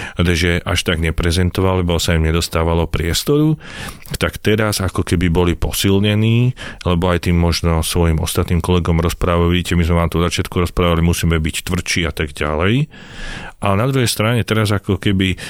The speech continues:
ďalšia skupina, ktorú tiež neviem pomenovať, aká je, príčetná v katolíckej cirkvi, si na druhej strane zase uvedomovala, že toto presne, ako ty hovoríš, ide proti nám.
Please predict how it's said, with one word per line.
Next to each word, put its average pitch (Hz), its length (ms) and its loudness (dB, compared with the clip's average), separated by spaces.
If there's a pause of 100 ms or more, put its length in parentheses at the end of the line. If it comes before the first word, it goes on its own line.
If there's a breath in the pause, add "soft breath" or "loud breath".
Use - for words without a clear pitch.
(420 loud breath)
ďalšia 98 480 0
skupina, 101 400 -2
ktorú 98 240 0
tiež 113 240 -2
neviem 90 240 2
pomenovať, 90 560 0
aká 85 400 0
je, 92 240 2 (480 loud breath)
príčetná 95 640 0
v - 80 -8
katolíckej 92 480 0
cirkvi, 95 240 -2
si 98 160 0 (160)
na 92 80 2
druhej 101 240 0
strane 104 320 0
zase - 240 -2
uvedomovala, 90 800 2 (320 loud breath)
že 82 240 0
toto 95 320 -2
presne, 90 320 0
ako 85 160 -2
ty 85 160 0
hovoríš, 87 320 2
ide 92 240 2
proti 90 320 -2
nám. 104 480 0